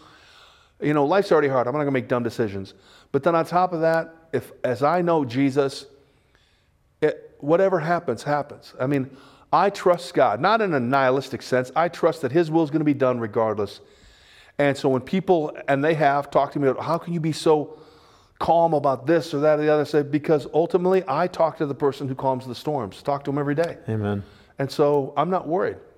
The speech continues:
Speaker 1: I'm not worried.
Speaker 2: Well, you kinda answered, I, I think that's a really big challenge from the Holy Spirit for our men. Um, I, I wanna leave you with one final question, and this, w-, why do men need other men in their lives?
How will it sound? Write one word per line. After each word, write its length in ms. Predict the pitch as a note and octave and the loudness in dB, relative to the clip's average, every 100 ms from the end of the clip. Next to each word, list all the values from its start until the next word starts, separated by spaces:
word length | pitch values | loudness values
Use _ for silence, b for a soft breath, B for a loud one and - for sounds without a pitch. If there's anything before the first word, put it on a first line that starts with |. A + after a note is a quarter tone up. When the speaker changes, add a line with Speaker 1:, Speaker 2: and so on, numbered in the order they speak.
| _ | _
Speaker 1:
I'm 100 | C3+ | -6
not 140 | D#3+ D3 | -4 -4
worried. 260 | E3 G#2 - B B | -8 -10 -12 B B
Speaker 2:
Well, 80 | - | -2
you 60 | C#3+ | 2
kinda 200 | G#3 F#3+ | 4 2
answered, 420 | D#3+ D#3+ D#3 C3+ | 2 0 2 2
I, 160 | A#2+ C3+ | 2 2
I 80 | C#3 | 0
think 220 | C#3 D#3+ | 2 2
that's 320 | C3 C3 - | 2 2 0
a 160 | C#3+ C#3 | -4 -2
really 300 | A#2+ C3+ B2+ | 2 4 4
big 180 | B2 A2+ | 2 0
challenge 460 | C#3 B2+ A#2+ A2 | 0 0 0 -4
from 220 | - A#2+ A2 | -6 -6 -2
the 60 | |
Holy 200 | A2+ A2+ | 0 0
Spirit 320 | - B2 A2+ | -2 -2 -2
for 200 | G#2+ A2+ | -2 -2
our 80 | G2+ | 0
men. 480 | G#2+ A2 G#2 G#2+ G#2+ | -2 -2 -2 -6 -6
Um, 200 | - A#2+ A2+ | -4 -4 0
I, 160 | B2+ B2 | -2 0
I 80 | B2+ | 0
wanna 220 | C#3 D3+ | 2 2
leave 180 | C#3+ B2+ | 2 2
you 120 | C3 | 2
with 220 | A#2+ A#2 | 2 -2
one 240 | B2 C3 C#3 | -2 -2 0
final 340 | C3+ C#3 A#2 | 0 0 -2
question, 640 | - A2 G#2 - A2 G#2 - | 0 -2 -2 -6 -6 -8 -12
and 240 | - A2 A2 | -6 -4 -2
this, 200 | A2 G#2 | -4 -6
w-, 200 | A#2+ G#2 | -12 -12
why 640 | A2+ B2 A#2+ - B2+ B2 D3 | -8 -6 -6 -10 -4 0 2
do 100 | D3+ | 2
men 280 | B2 A#2+ A#2+ | 0 -2 -2
need 180 | A2+ | -2
other 160 | A2 G#2+ | -2 -2
men 220 | G2+ G2+ | -4 -4
in 80 | G2 | -6
their 100 | F#2+ | -6
lives? 460 | F#2+ F#2+ F#2+ - | -6 -6 -8 -12